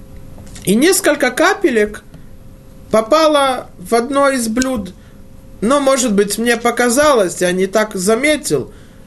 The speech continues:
но мне казалось, что стало меньше яда. Но я не знаю, какое блюдо». То разве будет,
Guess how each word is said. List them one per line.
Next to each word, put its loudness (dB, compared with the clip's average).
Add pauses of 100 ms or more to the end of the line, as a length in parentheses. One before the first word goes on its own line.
(120)
но 2 (100)
мне 0
казалось, 2
что -2
стало 2
меньше 0
яда. 0 (840)
Но 2
я 4
не 0
знаю, 0
какое 2
блюдо». -2 (800)
То 4
разве 2
будет, 0